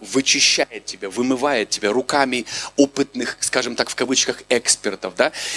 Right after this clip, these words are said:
И там работает Дух Святой, там команда молилась. И ты буквально попадаешь в это, да, как бы в это горнило, где Бог просто тебя переделывает, меняет.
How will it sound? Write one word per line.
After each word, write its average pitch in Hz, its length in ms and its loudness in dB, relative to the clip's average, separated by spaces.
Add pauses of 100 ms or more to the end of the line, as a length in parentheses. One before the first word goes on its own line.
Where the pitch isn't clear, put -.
(120)
И 139 80 2
там 131 200 2
работает 127 480 2
Дух 131 200 -2
Святой, 101 280 -2
там 120 220 -2
команда 120 380 2
молилась. 120 360 2 (360)
И 135 100 0
ты 185 140 0
буквально 175 420 2
попадаешь 127 840 0
в 107 60 -2
это, 120 200 2
да, 143 120 2
как 143 160 -6
бы 110 120 -6
в - 20 2
это 120 180 0
горнило, 123 600 2
где 113 180 0
Бог - 240 2
просто 110 300 -4
тебя - 200 0
переделывает, 117 760 0
меняет. 117 500 0